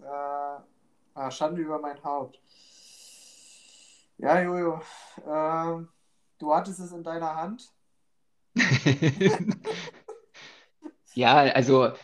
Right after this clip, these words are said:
Speaker 2: äh, wenn man mit Lamar Jackson eins Komma eins Punkte holt, äh, und James Robinson null Komma vier, dann darf man sich halt auch nicht beschweren, wenn man's dann nicht schafft. Also,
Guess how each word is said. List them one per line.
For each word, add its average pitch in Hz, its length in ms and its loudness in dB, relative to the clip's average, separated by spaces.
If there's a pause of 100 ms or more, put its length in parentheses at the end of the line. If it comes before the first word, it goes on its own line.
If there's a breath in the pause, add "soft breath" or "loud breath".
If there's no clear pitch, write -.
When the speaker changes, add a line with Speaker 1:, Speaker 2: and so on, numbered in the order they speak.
(140 loud breath)
Speaker 2:
äh, - 360 -10
wenn 120 200 4
man 139 340 4
mit 127 220 -2
Lamar 123 360 4
Jackson 131 480 0
eins - 600 -6
Komma 127 160 0
eins 120 180 -2
Punkte 139 320 2
holt, 127 360 0
äh, 113 300 -4
und 117 300 -2
James 123 240 2
Robinson 120 400 0
null 123 160 2
Komma 120 220 0
vier, 131 240 0
dann 107 260 -8
darf 107 200 -4
man 127 100 -6
sich 123 120 -8
halt 104 120 -6
auch 107 80 -8
nicht 107 180 -10
beschweren, 107 380 -8
wenn 104 80 -10
man's 107 160 -12
dann 104 140 -10
nicht 98 140 -12
schafft. - 320 -12
Also, 101 280 -16